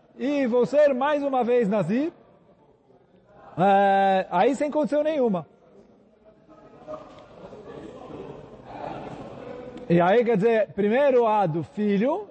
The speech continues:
e depois a dele, é a ordem que ele prometeu. Só que agora, a esposa ainda não tinha dado à luz, não tinha filho.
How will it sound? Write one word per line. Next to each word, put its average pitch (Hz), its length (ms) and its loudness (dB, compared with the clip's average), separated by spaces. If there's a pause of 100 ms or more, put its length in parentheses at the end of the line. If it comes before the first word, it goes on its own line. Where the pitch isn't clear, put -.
(100)
e 214 60 -8
depois 247 340 2
a 285 80 4
dele, 220 320 4
é 226 60 4
a 220 120 4
ordem 220 300 2
que 214 80 -2
ele 214 80 -2
prometeu. 190 500 -2 (1700)
Só 190 180 -2
que 196 80 0
agora, 214 640 4
a 151 80 -6
esposa 214 300 -4
ainda 214 160 -2
não 196 80 -4
tinha 196 160 -4
dado 170 200 -2
à 160 40 2
luz, 147 420 -4
não 156 180 -8
tinha 180 300 2
filho. 147 380 -4